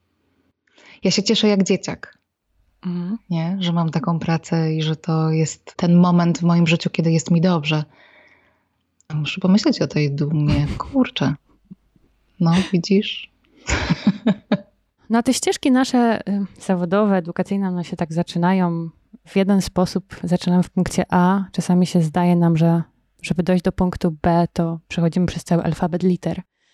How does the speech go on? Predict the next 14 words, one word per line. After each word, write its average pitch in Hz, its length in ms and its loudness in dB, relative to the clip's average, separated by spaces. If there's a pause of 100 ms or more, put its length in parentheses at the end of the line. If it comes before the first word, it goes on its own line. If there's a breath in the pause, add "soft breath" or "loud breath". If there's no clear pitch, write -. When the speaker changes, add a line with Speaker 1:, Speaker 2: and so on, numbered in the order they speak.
(260)
Speaker 2:
Pamiętasz, 233 720 0
e, 196 180 2
takie 190 280 -2
pierwsze 190 320 -2
marzenia 180 360 2
z 190 60 -4
bycia 196 240 -2
kimś? - 520 -6
E, 170 340 -4
kim 180 240 0
mała 175 300 2
Joanna 170 380 0
chciała 202 300 0
być? 277 360 -6